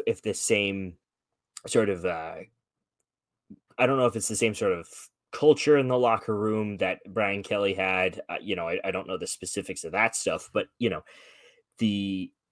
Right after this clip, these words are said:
I, I think giving an interim coach now full time, give them two years at the very minimum, and then you can reevaluate afterwards.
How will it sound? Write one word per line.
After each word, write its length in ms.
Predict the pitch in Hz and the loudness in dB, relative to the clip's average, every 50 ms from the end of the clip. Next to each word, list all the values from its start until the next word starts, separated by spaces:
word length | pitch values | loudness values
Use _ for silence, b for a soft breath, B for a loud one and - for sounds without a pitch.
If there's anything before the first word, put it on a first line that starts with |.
| _ _ _ | _ _ _
I, 120 | 95 92 - - | 0 2 4 4
I 140 | 110 113 | 4 2
think 300 | - - 135 120 104 - _ _ | 4 2 0 0 0 -4 _ _
giving 500 | 123 131 117 120 113 110 107 101 92 - _ _ _ _ | 4 6 6 6 4 2 -2 -4 -6 -10 _ _ _ _
an 100 | - 110 | -2 0
interim 540 | 110 110 110 104 - - 107 101 98 95 90 - - | 2 2 0 -2 -4 -4 -4 -4 -4 -4 -6 -4 0
coach 640 | - 101 92 87 - - - - - - - - - _ _ _ _ - _ _ _ _ - | 2 2 2 2 0 -4 -6 -6 -6 -8 -10 -12 -16 _ _ _ _ -20 _ _ _ _ -6
now 300 | 214 202 185 180 170 135 | -2 0 0 2 0 0
full 260 | - - 117 98 90 | 0 2 2 2 2
time, 560 | - - 120 113 104 95 90 90 87 82 - _ _ - | 2 2 2 4 4 4 4 2 0 -4 -10 _ _ -2
give 160 | - 117 90 | 0 0 0
them 180 | 107 98 87 - | -2 -4 -6 -4
two 300 | - - - 143 131 110 | -4 2 6 6 6 6
years 380 | 98 95 90 82 76 73 - 90 | 4 0 -2 -4 -6 -6 -8 -8
at 100 | 87 82 | -8 -6
the 60 | 87 | -4
very 260 | - 90 82 78 78 | -4 -4 -2 -4 -6
minimum, 460 | 76 80 78 76 76 73 71 73 - _ _ _ _ _ _ _ _ - | -8 -10 -12 -12 -12 -12 -14 -14 -16 _ _ _ _ _ _ _ _ -2
and 140 | 101 110 107 | 0 2 4
then 160 | 92 87 80 | 2 2 0
you 80 | 80 78 | -4 -8
can 220 | - 82 76 73 | -10 -10 -10 -8
reevaluate 680 | 76 76 78 71 71 69 69 71 73 - - - - - - | -6 -6 -6 -6 -6 -6 -8 -8 -8 -6 -8 -10 -10 -12 -14
afterwards. 480 | - - - - - - - - - | -16 -14 -12 -10 -10 -10 -10 -12 -16